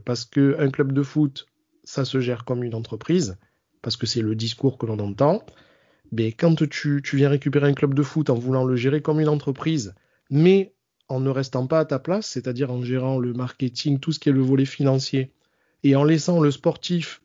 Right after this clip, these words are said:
à des gens du sportif, eh bien, tu te heurtes à la dure réalité du football. C'est-à-dire que le, un club de foot, c'est une entreprise, oui, d'un côté.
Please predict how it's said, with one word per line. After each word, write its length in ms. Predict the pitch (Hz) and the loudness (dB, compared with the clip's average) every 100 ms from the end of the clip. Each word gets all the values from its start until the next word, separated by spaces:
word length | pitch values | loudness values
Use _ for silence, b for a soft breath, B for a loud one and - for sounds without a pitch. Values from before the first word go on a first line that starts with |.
| - | -10
à 140 | 123 | -6
des 160 | 120 131 | 0 0
gens 200 | 139 135 | 2 0
du 140 | 110 | -2
sportif, 680 | 104 - 117 - 269 - - _ _ b b b b _ _ _ | -8 -10 -8 -2 -2 -2 -14 _ _ b b b b _ _ _
eh 80 | 147 | -2
bien, 120 | 160 | 0
tu 240 | 175 - 143 | 0 -4 0
te 80 | 143 | 2
heurtes 260 | 156 - | 2 2
à 80 | 156 | 0
la 420 | 135 123 120 120 | 2 0 0 -4
dure 260 | 117 113 170 | -6 -2 0
réalité 500 | 139 143 135 127 160 | 2 2 2 0 -2
du 100 | 170 | -4
football. 440 | - 135 120 156 208 | -6 -6 -2 -2 -4
C'est-à-dire 320 | - 127 139 | -6 -6 -4
que 80 | 139 | -2
le, 340 | 131 127 127 156 | 0 0 0 0
un 80 | 147 | 0
club 240 | 156 139 | 0 0
de 60 | 143 | -2
foot, 340 | - 196 - 156 | -2 -6 -6 -8
c'est 280 | - 156 165 | -4 -4 0
une 120 | 139 | 0
entreprise, 600 | 139 135 131 170 226 262 _ | 0 -2 -2 -4 -4 -8 _
oui, 280 | 143 160 226 | 2 2 2
d'un 220 | 139 143 143 | 2 2 2
côté. 340 | 135 123 | 0 -4